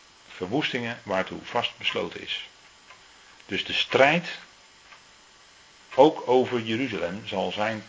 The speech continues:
tot het einde. Het einde waarvan? Nou, van die zeventigste jaarweek. Want het gaat hier over die zeventigste week. Het einde.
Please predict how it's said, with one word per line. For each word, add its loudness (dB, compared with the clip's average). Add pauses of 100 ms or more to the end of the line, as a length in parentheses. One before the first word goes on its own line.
tot 0
het -6
einde. -4 (300)
Het -8
einde -2
waarvan? -2
Nou, -6
van -8
die -6
zeventigste -4
jaarweek. -8 (1600)
Want -10
het -14
gaat 0
hier 0
over -2
die -10
zeventigste -6
week. -6 (4000)
Het -6
einde. -6